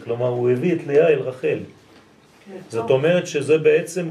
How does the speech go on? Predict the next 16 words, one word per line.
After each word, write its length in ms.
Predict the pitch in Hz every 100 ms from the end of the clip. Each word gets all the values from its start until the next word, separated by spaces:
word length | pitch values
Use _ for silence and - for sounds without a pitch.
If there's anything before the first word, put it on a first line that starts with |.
| 156
כוח 420 | - 165 170 165
מאוד 460 | 147 151 165 170 147
מאוד 360 | 147 156 160
מאוד 240 | 139 151 147
עמוק. 580 | 131 139 160 156 - - _ _ _ _ _ _ _ _ - -
והקרב 640 | 120 120 117 113 143 196 165
הזה 180 | 139
נקרא 300 | 139 127 139
בלשון 320 | 147 127 156 143
הקבלה 480 | 135 123 131 143
רק 400 | 117 139 190 - - - -
עין 300 | 123 139 131
בית, 300 | 139 143 - 208 202 185 -
רק 180 | 156 156
חסדים. 560 | 170 - 143 165 156 - - _ _ _ _ _ _ _ _ _ - _ _ _ -
כלומר, 400 | 131 143 143